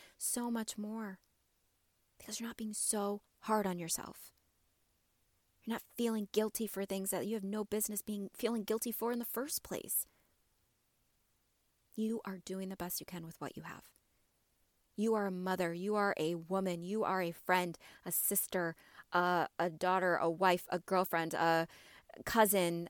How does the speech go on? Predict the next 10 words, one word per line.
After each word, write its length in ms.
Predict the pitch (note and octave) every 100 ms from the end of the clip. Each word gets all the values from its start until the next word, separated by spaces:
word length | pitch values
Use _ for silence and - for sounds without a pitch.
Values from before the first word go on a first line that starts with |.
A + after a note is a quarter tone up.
| -
uh, 280 | - F3 E3
whatever. 600 | B2 A3 A3+ A3+ E3 D#3 _ -
You 220 | G3+ B3+
are 360 | A#3+ A3 G#3 G3+ _ _ _ _ _ _
all 180 | A3+ B3+
these 260 | B3+ B3 -
different 360 | A3+ A3 G#3
things. 340 | G#3+ G#3 F3 G3
You 200 | A#3 A3
are 260 | G#3 G3+